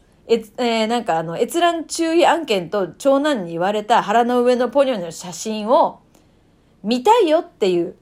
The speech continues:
のぞらじ登録者の方は丸。いや、ちょっともう今回はそれはなしでっていう方は×。もう理由とかは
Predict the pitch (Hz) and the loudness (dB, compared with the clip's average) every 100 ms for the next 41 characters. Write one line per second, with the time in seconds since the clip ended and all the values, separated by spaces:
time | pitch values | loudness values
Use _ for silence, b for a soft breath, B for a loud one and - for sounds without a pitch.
0 | - 202 254 254 240 226 254 247 247 - | -6 0 4 2 0 0 2 4 2 -2
1 | 160 - 165 196 165 175 180 180 - _ | -4 -6 -6 -4 -4 -6 -6 -8 -10 _
2 | _ _ b b b b - 262 214 233 | _ _ b b b b -6 -2 -2 -4
3 | 285 226 202 196 247 247 202 165 180 - | -2 -2 -2 -2 -2 2 0 0 -2 -8
4 | - 190 196 185 220 262 175 - _ - | -6 -4 -2 -2 -4 -6 -8 -10 _ -8
5 | 240 302 311 320 175 - _ - - - | -2 2 4 4 2 -2 _ -6 -6 -8
6 | - _ b b 254 214 302 370 494 480 | -14 _ b b 4 6 6 6 6 4
7 | 466 147 208 190 | 2 4 4 2